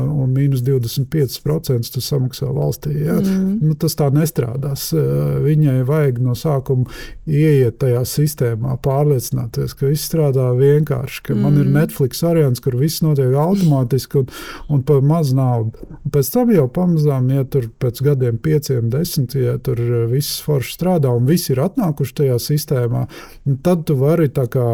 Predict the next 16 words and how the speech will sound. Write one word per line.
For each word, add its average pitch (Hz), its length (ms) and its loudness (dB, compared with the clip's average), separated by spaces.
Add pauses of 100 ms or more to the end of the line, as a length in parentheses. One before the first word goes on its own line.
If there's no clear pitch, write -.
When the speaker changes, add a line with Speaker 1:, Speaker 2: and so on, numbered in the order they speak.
(100)
Speaker 1:
nu, 135 180 2 (600)
varbūt 127 460 0
augstāk 135 540 -2
mazliet 135 440 -2
to 131 160 -2
nodokli 127 420 -2
paņemt 147 400 0
un, 131 160 0
un 123 220 0
cilvēki 131 520 0
nebūs 123 360 -2
baigi, 135 400 -2 (420)
ā, 127 600 0
neapmierināti 139 800 -2
par 139 140 -6
to. 123 260 -4